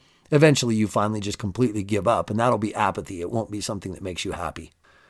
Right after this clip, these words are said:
If you've been here with me for a total of thirty episodes, you already know that if you don't have the Discomfort Zone workshop, that you should,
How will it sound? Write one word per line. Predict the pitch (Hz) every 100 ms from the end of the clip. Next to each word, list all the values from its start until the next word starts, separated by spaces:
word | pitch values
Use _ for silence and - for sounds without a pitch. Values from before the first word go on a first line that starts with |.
| _ _ _ -
If | 160
you've | 185 190
been | 185
here | 147 165 180
with | 170 160
me | 165 156
for | 131
a | 113
total | - 151 143
of | 113
thirty | - 147 139 131
episodes, | 127 120 - 123 120 113
you | 139
already | 123 127 120 117 113
know | 110 113 113 113
that | 110 107 - -
if | 120 101 -
you | 110 113 107
don't | 95 113 117 -
have | 104 107 104 101 101
the | 107 107 101 101
Discomfort | 95 104 123 110 107
Zone | 113 107
workshop, | 123 147 - 143 139
that | 110 104 110 -
you | 120 101
should, | - 202 185